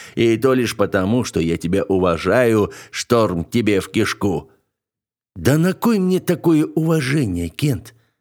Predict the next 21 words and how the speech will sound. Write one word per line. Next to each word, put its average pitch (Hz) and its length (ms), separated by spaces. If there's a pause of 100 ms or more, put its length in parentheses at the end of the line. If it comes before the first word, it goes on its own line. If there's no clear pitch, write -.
(120)
Сам 156 340
посуди. 85 540 (300)
Я 92 220
сейчас 104 440
уйду, 110 460 (140)
и 107 120
что 107 260
ты 104 180
выиграешь 104 500
от 117 140
своей 113 360
жадности? 110 800 (280)
Только 156 280
долги. 143 600 (600)
Тридцать 123 720
пять». 165 400 (600)
«Эх, 170 480
ни 160 160
тебе, 131 340
ни 104 120
мне! 90 300